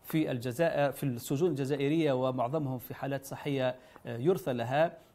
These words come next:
وكذلك كلام القايد صالح اليوم، آه، خطابه في، آه، شرشال. آه، نريد أو نود الاستفادة من آرائكم حول هذه ال-، الموضوعات.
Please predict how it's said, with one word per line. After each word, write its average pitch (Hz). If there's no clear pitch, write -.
وكذلك 180
كلام 156
القايد 127
صالح 135
اليوم، 143
آه، 131
خطابه 135
في، 127
آه، 120
شرشال. 143
آه، 139
نريد 165
أو 143
نود 151
الاستفادة 143
من 175
آرائكم 151
حول 139
هذه 131
ال-، -
الموضوعات. 120